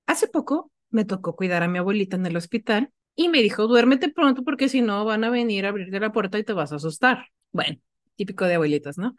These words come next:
Yo sí creo en ciertas cosas, pero tenía el pendiente de que había dejado a mis hijas en casa y les estaba marcando ya muy en la madrugada. Estaba volteada hacia la ventana que daba al reflejo de mi abuela para ver si ocupaba algo. De esa manera me acomodé. Entonces voy sintiendo que me acaricia el pie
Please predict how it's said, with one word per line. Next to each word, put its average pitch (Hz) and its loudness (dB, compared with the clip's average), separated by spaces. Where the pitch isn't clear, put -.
Yo 330 2
sí 508 -6
creo 415 4
en 415 2
ciertas 349 2
cosas, 160 -2
pero 202 6
tenía 240 8
el 254 2
pendiente 302 6
de 294 4
que 208 -2
había 185 4
dejado 214 0
a 226 4
mis 240 2
hijas 226 -2
en 254 2
casa 254 -4
y 285 2
les 233 0
estaba 185 -4
marcando 185 -4
ya 156 -2
muy 151 -2
en 156 -2
la 160 -2
madrugada. 220 0
Estaba 285 2
volteada 262 2
hacia 262 -2
la 254 2
ventana 247 -2
que 202 -6
daba 175 0
al 175 -2
reflejo 180 -4
de 175 2
mi 202 -2
abuela 208 0
para 285 6
ver 214 4
si 240 0
ocupaba 190 2
algo. 147 -2
De 196 -2
esa 175 -4
manera 185 -4
me 127 -6
acomodé. 185 2
Entonces 277 4
voy 262 6
sintiendo 285 6
que 254 2
me 240 6
acaricia 233 0
el 254 0
pie 240 -4